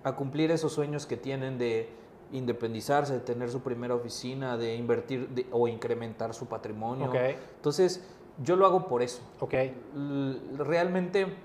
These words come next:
Speaker 1: más que por un tema económico, que digo, al final no somos la Madre Teresa de Calcuta.
Speaker 2: Sí.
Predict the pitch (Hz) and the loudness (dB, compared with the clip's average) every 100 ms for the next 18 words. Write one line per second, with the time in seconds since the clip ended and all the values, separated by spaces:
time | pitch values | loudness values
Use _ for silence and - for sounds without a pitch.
0 | - - - 143 165 - 156 143 147 156 | -18 -20 -6 0 2 2 0 0 0 -2
1 | 156 - 123 143 147 180 131 113 127 113 | -2 -2 -2 -2 -2 -2 0 -2 0 0
2 | 107 113 117 117 117 - 113 127 127 135 | 0 -4 -4 -4 -6 -10 -6 -4 -2 -2
3 | 120 117 120 117 113 110 113 113 101 - | -2 0 2 2 0 -2 -2 -4 -6 -6
4 | 104 - 127 135 131 117 131 | -6 -2 2 4 4 2 -2